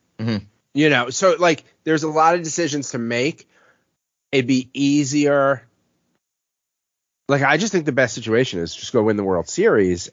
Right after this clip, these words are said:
Speaker 2: and then let someone else sort it out, Brian. Ride off into the sunset.
Speaker 1: No, that
Speaker 2: As,
Speaker 1: could
Speaker 2: like, the
Speaker 1: work.
Speaker 2: president emeritus, still an advisor,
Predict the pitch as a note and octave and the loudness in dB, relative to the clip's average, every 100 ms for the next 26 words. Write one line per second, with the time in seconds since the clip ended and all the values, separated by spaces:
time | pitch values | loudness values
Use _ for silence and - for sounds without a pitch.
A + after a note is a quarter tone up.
0 | - G#2+ G#2 G2 G2 G2+ - G#2+ G#2+ G#2+ | -2 0 2 0 0 -4 -2 -2 0 0
1 | - G#2 F#2+ F#2+ C3+ - - C2+ D2+ G#2 | -2 -2 -2 -2 -4 -6 -10 -10 -8 -10
2 | - - _ _ _ G2+ B2 C3 C3+ C3 | -12 -20 _ _ _ 0 2 4 2 2
3 | C3+ C3+ B2+ D#3 G#3 - - - _ _ | 2 2 2 0 -2 -6 -12 -16 _ _
4 | _ _ _ _ A2+ A#2+ - C#3+ D3+ E3+ | _ _ _ _ 0 0 2 0 0 2
5 | - F#3 A2+ G2 - D#3+ D#3 F3 F3+ - | 2 2 0 -2 0 0 0 0 -2 -2
6 | C#3+ C3+ B2+ - B2 D3+ - - _ - | -4 -2 -4 0 0 -2 -8 -18 _ -20
7 | _ - - D3+ D3+ E3+ E3+ D3+ B2 B2 | _ -20 -2 0 2 2 2 2 2 2
8 | B2 C3 | 2 0